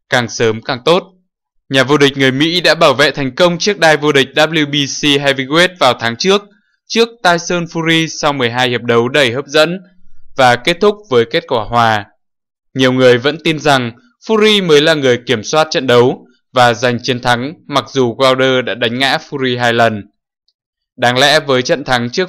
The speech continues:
Fury, Wilder sẽ ngay lập tức lên kế hoạch đối đầu với Anthony Joshua. Nhưng không, Wilder lại muốn một trận tái đấu với Fury.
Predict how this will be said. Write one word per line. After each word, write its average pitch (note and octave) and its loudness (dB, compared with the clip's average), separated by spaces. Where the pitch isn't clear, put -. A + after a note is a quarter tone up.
Fury, D3+ 2
Wilder G3+ 4
sẽ E3 -4
ngay F3+ 0
lập D#3+ 2
tức F#3+ 0
lên D3+ 0
kế B2+ 0
hoạch D3 -2
đối A#2 -2
đầu B2 2
với A2+ 0
Anthony B2 -4
Joshua. B2 0
Nhưng C3+ -2
không, C#3+ 2
Wilder G#3 4
lại F#3 2
muốn B2+ -2
một D#3+ -4
trận D#3 -4
tái A#2+ 0
đấu A#2 2
với A#2 2
Fury. C3 0